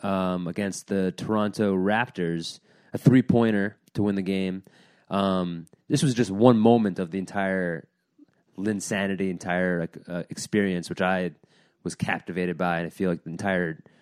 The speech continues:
the city was captivated by, the country, the N B A world, I feel like, was, was going nuts about.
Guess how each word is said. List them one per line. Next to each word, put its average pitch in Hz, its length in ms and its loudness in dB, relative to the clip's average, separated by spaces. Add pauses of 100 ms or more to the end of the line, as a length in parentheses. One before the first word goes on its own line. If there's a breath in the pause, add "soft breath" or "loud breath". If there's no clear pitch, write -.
(180 soft breath)
the - 60 -12
city 113 300 2
was 107 120 2
captivated 107 420 0
by, 95 60 2
the - 80 0
country, 123 600 0 (840)
the 117 100 2
N 127 100 4
B 120 160 6
A 104 60 6
world, 107 380 6
I 110 60 0
feel 113 240 4
like, 107 200 2
was, 90 200 -2
was 92 120 -2
going 98 280 2
nuts 101 180 -2
about. 104 400 0